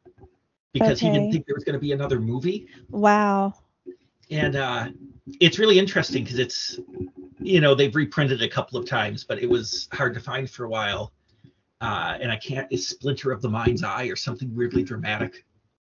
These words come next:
Speaker 2: Wow.
Speaker 1: But the, it contradicts everything that would happen later. Like, it definitely has Luke and
Speaker 2: Ugh.
Speaker 1: Leia romance and Luke and Darth
Speaker 2: See,
Speaker 1: Vader fight.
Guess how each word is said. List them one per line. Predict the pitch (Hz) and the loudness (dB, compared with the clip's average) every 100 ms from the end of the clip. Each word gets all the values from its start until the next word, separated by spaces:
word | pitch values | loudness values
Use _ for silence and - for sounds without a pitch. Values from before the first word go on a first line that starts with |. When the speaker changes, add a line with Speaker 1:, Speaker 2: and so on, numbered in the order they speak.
| _ - - | _ -8 -2
Speaker 2:
Wow. | 196 196 190 202 - | 0 0 -2 -6 -2
Speaker 1:
But | 147 - - - _ | -4 -4 -12 -20 _
the, | - 196 170 - _ _ _ - - | 2 4 4 -2 _ _ _ -20 2
it | 185 185 | 4 4
contradicts | - 196 185 160 180 - - | 0 0 2 2 2 2 0
everything | 143 165 - 143 | 2 0 0 0
that | 139 | 0
would | 123 | 0
happen | - 143 139 | 0 0 0
later. | 120 123 104 82 | 0 0 0 -4
Like, | 85 117 | -4 0
it | 131 - | -2 0
definitely | - 131 147 131 123 | 0 0 0 -2 0
has | 127 - | -2 2
Luke | 247 233 | 6 6
and | 226 | 6
Speaker 2:
Ugh. | 127 | 2
Speaker 1:
Leia | 123 117 | -2 -2
romance | 117 117 120 104 113 - - | -4 -4 -2 -2 -2 -4 -6
and | 113 107 104 107 - | -2 -2 -2 -4 -6
Luke | 131 135 - | -4 -2 -2
and | 123 | -2
Darth | 113 | 4
Speaker 2:
See, | 294 285 | 6 6
Speaker 1:
Vader | 285 - - - | 6 4 -2 -6
fight. | - - 185 | -2 4 2